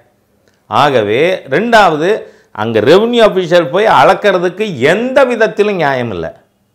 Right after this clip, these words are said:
இது மிகப்பெரிய சதிங்கிறேன் நான். ரெவென்யூ அஃபீஷியல் அங்க போறதுக்கு என்ன வேலை இருக்கு? எதுக்கு டேப்பு வச்சு அளந்துட்டு இருக்கீங்க நீங்க அங்க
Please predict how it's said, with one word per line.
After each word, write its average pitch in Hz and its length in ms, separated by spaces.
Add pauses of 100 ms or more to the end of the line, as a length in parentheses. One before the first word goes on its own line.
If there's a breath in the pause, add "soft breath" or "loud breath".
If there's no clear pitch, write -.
(560)
இது 98 240
மிகப்பெரிய 196 800 (160)
சதிங்கிறேன் 180 540
நான். 90 260 (560)
ரெவென்யூ 196 420
அஃபீஷியல் 196 360
அங்க 175 60
போறதுக்கு 208 380
என்ன 269 240
வேலை 233 240
இருக்கு? 95 380 (180)
எதுக்கு 208 320
டேப்பு 196 260
வச்சு 208 300
அளந்துட்டு 208 300
இருக்கீங்க 165 340
நீங்க 135 260
அங்க 120 180